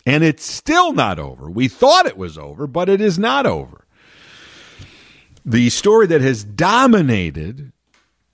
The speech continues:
the internet, at least, hopefully it hasn't dominated your life. That's part of my,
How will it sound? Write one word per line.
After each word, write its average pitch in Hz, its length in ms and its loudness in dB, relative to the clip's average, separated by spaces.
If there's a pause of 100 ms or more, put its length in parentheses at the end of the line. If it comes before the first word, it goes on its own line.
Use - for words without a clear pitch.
(240)
the 123 200 4
internet, 120 380 0
at 73 160 -16
least, 73 460 -18 (800)
hopefully 247 360 2
it 156 60 2
hasn't 139 340 0
dominated 120 480 0
your 113 220 4
life. 69 460 -10
That's 123 280 -2
part 113 260 0
of 85 140 -4
my, 87 380 -4